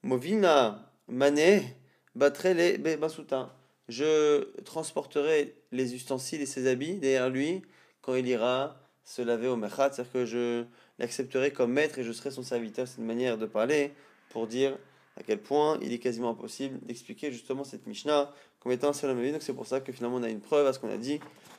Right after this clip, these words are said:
que la Mishnah est finalement composée de deux avis opposés. Ça, c'est une première lecture de Rabbi Yochanan. Certains ne seront pas d'accord. En tout cas, la Gemara, au passage, nous explique un peu la Mishnah.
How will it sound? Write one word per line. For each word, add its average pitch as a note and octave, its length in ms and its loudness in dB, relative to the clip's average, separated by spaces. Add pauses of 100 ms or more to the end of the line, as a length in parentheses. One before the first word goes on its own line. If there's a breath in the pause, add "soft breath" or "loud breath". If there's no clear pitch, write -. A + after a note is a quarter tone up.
(640 loud breath)
que C#3+ 100 -4
la B2+ 80 2
Mishnah D3 500 2
est A#2+ 60 -4
finalement B2+ 280 -4
composée A#2 400 -6
de A#2 100 -6
deux A#2+ 220 0
avis A2 300 -2
opposés. G#2 360 -12 (680 soft breath)
Ça, D3+ 520 2 (380)
c'est C#3+ 260 0
une C#3 80 -2
première C3 200 -2
lecture B2+ 180 -2
de A#2+ 60 -2
Rabbi G#2+ 480 -2
Yochanan. A#2+ 600 -2
Certains - 280 -8
ne C3+ 60 -6
seront C3 140 -14
pas A2 120 -8
d'accord. G#2+ 220 -8
En D3 60 -6
tout B2 120 -12
cas, C#3+ 100 0
la C3 100 2
Gemara, A#2 480 0 (320 loud breath)
au B2 120 -2
passage, D#3 520 4 (380 soft breath)
nous B2+ 140 -6
explique D3+ 560 -10 (120)
un A#2 120 -4
peu C#3+ 160 0
la C3+ 100 2
Mishnah. A#2+ 320 -6